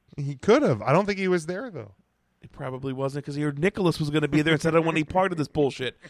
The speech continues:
Speaker 2: Anyway, Stone Cold Steve Austin talked about it. Uh, and he's absolutely right, in my opinion. It's, it was a stupid spot.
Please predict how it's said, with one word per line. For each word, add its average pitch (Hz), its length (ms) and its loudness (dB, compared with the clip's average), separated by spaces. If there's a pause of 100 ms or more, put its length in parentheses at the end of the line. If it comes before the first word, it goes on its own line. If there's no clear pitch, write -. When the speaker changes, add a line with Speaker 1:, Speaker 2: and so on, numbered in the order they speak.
(180)
Speaker 2:
Anyway, 175 360 4 (180)
Stone 226 300 6
Cold 220 240 10
Steve 208 240 2
Austin 170 320 6
talked 143 300 2
about 139 300 2
it. 135 100 -6 (260)
Uh, 139 200 2
and 151 100 4
he's 135 140 -2
absolutely 156 420 -2
right, 135 240 4
in 131 60 -2
my 135 100 0
opinion. 131 420 -4
It's, 123 140 -10
it 123 80 -8
was 113 100 -10
a 107 60 -12
stupid 165 340 -4
spot. 131 380 -4